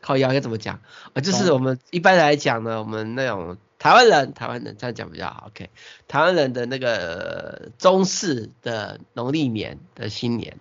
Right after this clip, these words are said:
Speaker 1: 好，然后刚好在尾声，呃，呃，在尾声，然后呢，今年的台湾的连续假期跟去年不同，你知道有什么不同吗？
Speaker 2: 嗯，不知道啊，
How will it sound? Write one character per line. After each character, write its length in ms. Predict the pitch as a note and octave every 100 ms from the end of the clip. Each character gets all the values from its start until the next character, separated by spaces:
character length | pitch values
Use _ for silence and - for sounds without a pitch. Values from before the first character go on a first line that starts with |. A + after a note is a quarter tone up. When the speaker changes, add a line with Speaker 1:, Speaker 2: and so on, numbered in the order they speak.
| _
Speaker 1:
好， 320 | - - - G2
然 120 | G#2+
后 120 | G#2+
刚 240 | A2 C3+ C#3
好 160 | G2+
在 160 | A2+ A#2+
尾 260 | G#2 D2+
声， 440 | G2 D#3+ D#3+ E3 - -
呃， 320 | B2 - - _ - - _
呃， 280 | A2+ A2 G#2+
在 180 | G#2 B2
尾 180 | A2 G2
声， 340 | - A#2+ A2+
然 120 | A#2+
后 120 | D3+
呢， 180 | E3 C#3+
今 380 | C3+ F#3 G#3 G#3
年 380 | D#3+ B2 A2+ A2+
的 220 | A#2+ A2
台 180 | - B2+
湾 300 | C3 C#3+ C3+
的 520 | A#2 G#2+ G2 F#2 F2+
连 180 | G#2 A#2+
续 160 | C#3+ B2+
假 220 | C#3+ A#2
期 300 | - E2+ D2+
跟 560 | - A#2 A2 A2 A2+ G#2 -
去 240 | - F3+
年 220 | A#2 F#2
不 100 | E2+
同， 220 | A#2 G2+ - _ _ _ -
你 100 | B2
知 60 |
道 100 | D#3+
有 60 | D3+
什 120 | C3+
么 120 | G#2+
不 100 | C#3
同 220 | B2 G2
吗？ 180 | E2 D#2+ - _ _ _ _ _ _ _ _ _ _ _ _ _ -
Speaker 2:
嗯， 160 | G2+ G2
不 80 | G2+
知 160 | A#2
道 80 | G#2+
啊， 180 | G2+